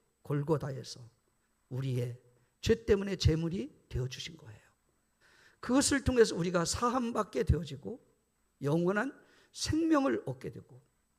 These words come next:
죄사함을 받게 된 줄로 믿습니다. 번제로 드릴 제물은 또 하나 목을 쳤어요. 목을 쳤습니다. 목을 자른다는 건 죽음을 의미해요. 고집, 혈기,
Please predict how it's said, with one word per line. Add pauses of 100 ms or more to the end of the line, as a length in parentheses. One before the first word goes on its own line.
(220)
죄사함을
받게
된
줄로 (260)
믿습니다. (960)
번제로
드릴
제물은
또
하나
목을
쳤어요.
목을
쳤습니다. (500)
목을
자른다는
건
죽음을
의미해요. (720)
고집,
혈기,